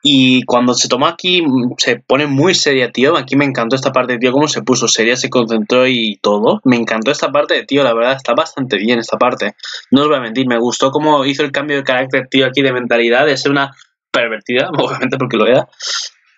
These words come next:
Y me encanta el cambio que pegó, eh, bastante bien. Bastante bien, y esa fuerza de voluntad y todo, y cómo ayudó a Hajime aquí que está en la mierda, con este pavo reventándolo un poco y todo, bastante bien, tío.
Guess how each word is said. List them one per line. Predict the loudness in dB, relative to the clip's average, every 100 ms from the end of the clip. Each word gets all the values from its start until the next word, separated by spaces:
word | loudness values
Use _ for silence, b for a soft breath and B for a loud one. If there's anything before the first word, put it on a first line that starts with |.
| _
Y | 0 2 2 0 0 0 0 -4 _
me | -2
encanta | -2 -2 -2
el |
cambio | -4 -4 -4
que | -4
pegó, | -4 0 0
eh, | 0 -4
bastante | -6 -2 -2 0
bien. | -2 -4 -6 _ _
Bastante | -2 0 -2 -2 0
bien, | 0 0
y | 0
esa | -2 -4
fuerza | -4 -2
de | -2
voluntad | -2 -2 0 2 2
y | 0
todo, | 0 2 4 2
y |
cómo | 0 0 0
ayudó | 0 0 2 4 4
a | 2 -2
Hajime | -2 -2 0 0 0
aquí | -2
que | -4
está | -2
en | -2
la | -2
mierda, | 0 0 2 2 0
con | -2 -2
este | -2 -2
pavo | 0 2
reventándolo | 4 2 0 0 0
un | 0
poco | 2 2 2
y | 0
todo, | 2 0 -2
bastante | -4 -2 0 2 2
bien, | 0 0
tío. | 0